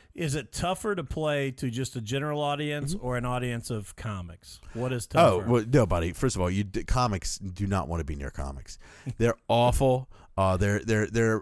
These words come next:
Speaker 2: like, they're genuinely one-on-one, not very funny or enjoyable. Even, even hilarious ones. Uh, no, I love 'em. They're, they're, they're literally the only friends that I have, and that is not bragging. That is, that is actually, uh, embarrassing to say, but they,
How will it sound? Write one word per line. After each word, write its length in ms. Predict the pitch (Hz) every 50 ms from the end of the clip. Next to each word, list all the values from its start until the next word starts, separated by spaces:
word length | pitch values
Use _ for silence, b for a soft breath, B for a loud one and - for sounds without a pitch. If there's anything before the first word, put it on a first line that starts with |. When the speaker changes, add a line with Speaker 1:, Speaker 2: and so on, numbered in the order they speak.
| -
Speaker 2:
like, 360 | - 117 110 113 110 107 -
they're 240 | - 69 110 113 113
genuinely 520 | 104 - 135 143 156 156 151 135 123 117 107
one-on-one, 640 | 104 120 123 131 139 131 120 120 120 120 117 107 -
not 320 | 107 104 107 107 110 - -
very 300 | 101 110 110 110 104 92
funny 500 | - - - 113 117 117 120 120 120 -
or 340 | - 98 98 95 92 90
enjoyable. 800 | 90 87 85 85 98 95 101 110 110 107 101 117 117 120 120 - -
Even, 400 | 104 110 107 110 101 101 101 - -
even 180 | 127 123 117
hilarious 440 | 92 85 90 92 92 95 92 82 -
ones. 280 | 76 73 71 71 69 - -
Uh, 220 | - 82 80 78 76 -
no, 80 | - 80
I 100 | 78 82
love 220 | 80 73 73 76 76
'em. 100 | 78 82
They're, 140 | 104 110
they're, 260 | - - 123 123 113 92
they're 160 | 87 82 104
literally 400 | 110 120 117 107 101 98 95 95
the 120 | - 104 104
only 220 | 104 104 101 98
friends 300 | 90 - 110 107 101 87
that 100 | 90 95
I 80 | 90 87
have, 220 | 85 101 98 95
and 120 | 92 90 92
that 200 | 98 95 98 101 -
is 360 | - 92 90 87 80 78 - - B B B B B B B
not 340 | 90 95 98 101 98 - - -
bragging. 500 | 85 85 80 76 73 69 69 67 65 69
That 160 | 73 78 76 76
is, 240 | 80 76 67 - -
that 120 | - 76
is 120 | 76 67 78
actually, 480 | 76 78 - - 80 78 78 73 65 73
uh, 120 | 76 71 60 55 64
embarrassing 600 | 69 73 71 73 76 76 78 - - 78 71 71
to 80 | 76
say, 240 | - - 76 69 69 67
but 140 | 71 71 -
they, 260 | 85 85 82 80